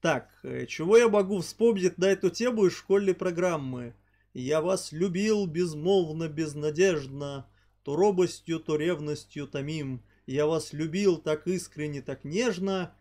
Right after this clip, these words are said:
когда и вам Бог, любимый, быть другим". Вроде Пушкин.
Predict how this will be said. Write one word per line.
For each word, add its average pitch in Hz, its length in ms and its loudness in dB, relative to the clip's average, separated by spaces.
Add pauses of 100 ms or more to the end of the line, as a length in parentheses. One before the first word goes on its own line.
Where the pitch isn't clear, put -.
когда 151 400 0
и - 20 4
вам 139 280 -4
Бог, 214 360 6
любимый, 151 520 -4
быть 139 280 -6
другим". 135 480 -6 (360)
Вроде 185 280 2
Пушкин. 135 380 -12